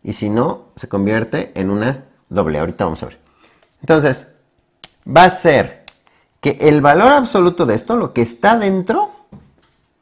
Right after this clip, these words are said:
va a ser mayor o igual que lo que está de este lado. Y también va a ser que lo que está dentro del valor absoluto va a ser menor o igual que menos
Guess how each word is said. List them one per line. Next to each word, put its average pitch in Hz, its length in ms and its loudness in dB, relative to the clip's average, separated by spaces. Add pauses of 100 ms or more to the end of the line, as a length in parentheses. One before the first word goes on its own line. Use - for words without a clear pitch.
(1300)
va 147 100 2
a 160 40 0
ser 139 400 0
mayor 160 800 0
o 131 140 2
igual 160 640 2 (320)
que 135 120 2
lo 127 160 4
que 120 100 2
está 135 260 0
de 139 80 2
este 139 180 -4
lado. 147 480 0 (3000)
Y 185 120 -2
también 185 520 2
va 160 60 4
a 160 40 2
ser - 380 0
que 117 100 -2
lo 101 140 -4
que 107 60 -6
está - 260 2
dentro 208 240 2
del 190 140 4
valor 175 240 6
absoluto 160 680 0 (500)
va 139 60 6
a 147 40 4
ser 143 200 2
menor 123 380 0
o 214 60 0
igual 156 380 0
que 113 120 0
menos 254 720 2